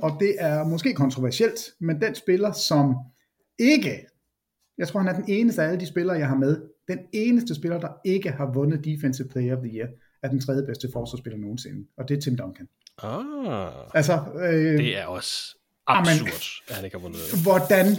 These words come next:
Speaker 1: vandt han ikke en Defensive Player of the Year? Det, det er, det, det er skørt. Øhm, femten gange All-Star, det ved vi godt, men han var femten gange All Defensive Player.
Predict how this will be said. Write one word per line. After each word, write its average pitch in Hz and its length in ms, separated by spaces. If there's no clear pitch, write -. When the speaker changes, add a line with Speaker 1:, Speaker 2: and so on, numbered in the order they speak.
Speaker 1:
vandt 180 280
han 160 380
ikke 151 420
en 143 160
Defensive 127 480
Player 120 240
of 123 40
the 113 100
Year? 104 140
Det, 151 260
det 151 240
er, 131 140
det, 139 140
det 135 120
er 127 100
skørt. 120 360
Øhm, 101 320
femten 226 360
gange 151 240
All-Star, 151 520
det 196 120
ved 185 140
vi - 60
godt, - 260
men 151 140
han 165 160
var 165 140
femten 202 580
gange 147 400
All 156 260
Defensive 139 600
Player. 101 260